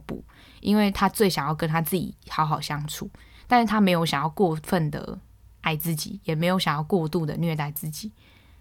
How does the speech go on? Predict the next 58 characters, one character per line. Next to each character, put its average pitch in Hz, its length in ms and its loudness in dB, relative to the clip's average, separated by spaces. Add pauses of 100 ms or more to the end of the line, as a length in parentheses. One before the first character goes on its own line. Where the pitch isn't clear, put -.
(220)
就 247 140 0
这 233 140 2
之 208 160 0
间 208 120 6
的 190 120 4
平 156 280 -2
衡， 156 220 -2
就 175 100 0
是 175 240 -2 (320)
可 - 120 -2
以 170 80 0
当 160 260 -2
做 160 320 -2 (480)
每 156 180 -2
一 175 60 0
个 180 100 2
人 156 220 -2
一 180 60 2
生 160 260 0
中 156 140 -2
的 147 100 -4
课 151 240 -4
题。 - 240 -14 (480)
我 185 100 -4
觉 185 80 0
得 185 120 2
讲 170 180 -2
得 156 80 -4
超 170 420 -2
级 175 140 -4
好， 156 120 0
我 165 40 2
看 220 160 2
到 233 60 4
那 208 120 4
一 190 60 4
部， 175 240 -4 (120)
那 190 120 0
一 190 180 4 (120)
个 165 260 0
片 165 300 2
段 180 100 4
的 165 60 2
时 156 80 -2
候， 165 60 2
我 160 40 -2
直 151 60 -10
接 160 120 -4 (120)
大 160 240 0
哭， - 280 -10
因 226 120 4
为 285 40 6
我 220 80 6
觉 170 160 0
得 175 80 -4 (400)
就 294 160 -8
是 277 220 -6 (540)
你， 160 440 -2